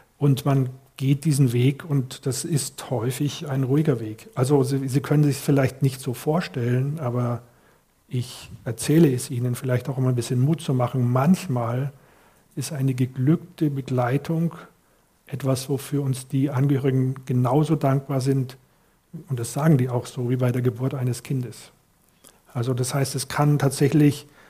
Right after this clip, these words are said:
so befreiend sein zu erleben, dass es nicht so schlimm sein muss, wenn man das gut hinkriegt. Und das bemühen wir uns, äh, so gut zu machen, wie es nur irgendwie geht. Das ist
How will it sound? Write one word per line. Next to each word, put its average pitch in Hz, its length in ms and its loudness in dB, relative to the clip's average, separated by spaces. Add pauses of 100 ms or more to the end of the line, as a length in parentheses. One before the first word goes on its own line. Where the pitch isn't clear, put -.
(140)
so 143 240 -2
befreiend 139 540 4
sein 147 300 2
zu 139 120 -2
erleben, 135 220 2
dass 131 140 -2
es - 80 -14
nicht 147 160 0
so 127 120 -6
schlimm 165 280 6
sein 123 260 -2
muss, 127 200 -2
wenn 135 80 -2
man 127 80 0
das 120 160 -2
gut 127 160 -6
hinkriegt. 139 540 0 (460)
Und 131 180 -2
das 131 180 2
bemühen 147 400 8
wir 151 80 4
uns, 143 400 0
äh, 131 340 -2 (440)
so 120 180 -6
gut 147 240 0
zu 147 100 -2
machen, 135 300 0
wie 131 80 2
es 127 120 -2
nur 131 140 -4
irgendwie 120 240 -2
geht. 107 320 -10 (180)
Das 127 140 -10
ist - 280 -4